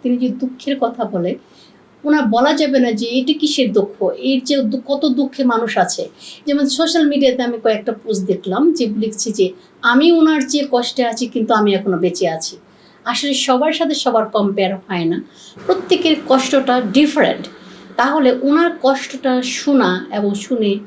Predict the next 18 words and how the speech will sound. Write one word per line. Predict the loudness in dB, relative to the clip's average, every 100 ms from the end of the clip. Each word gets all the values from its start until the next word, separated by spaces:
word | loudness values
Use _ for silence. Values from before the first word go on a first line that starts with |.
| -16 -20 -16 -10
কষ্টটা | -4 -2
ভ্যালিডেট | 0 4 4 4 0
করা, | -2 -6 -6 -6
তার | -4 -2
মানে | -4
হচ্ছে, | -4 -2
হ্যাঁ, | -2 0
আপনার, | -2 -4 -6 -6 -8 -12 -20 -14 -10
আপনি | -4 -2
এই | 0 0
পরিস্থিতির | 0 0 0 -2 -2 -2
মধ্য | -2 -2 -2
দিয়ে | 2 2
যাচ্ছেন, | 2 -2 -4 -6 -4
আপনার | -4 -6 -8
খুব | -8 -8 -2
কষ্ট | -2 -2 -6
হচ্ছে, | -6 -8 -12 -14